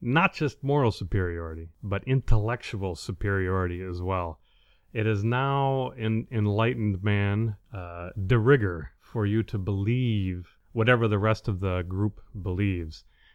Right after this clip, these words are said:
And for some reason, it's attached itself to climate change right now.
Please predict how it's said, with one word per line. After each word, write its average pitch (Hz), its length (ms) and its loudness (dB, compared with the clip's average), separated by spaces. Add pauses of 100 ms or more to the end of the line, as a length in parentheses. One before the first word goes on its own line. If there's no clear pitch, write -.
(140)
And 110 240 2
for 123 100 0
some 131 240 2
reason, 117 320 2
it's 107 220 -4
attached 113 480 -6
itself 101 400 -4
to 117 80 -8
climate 123 400 0
change 92 260 -2
right 92 200 -4
now. 87 320 -10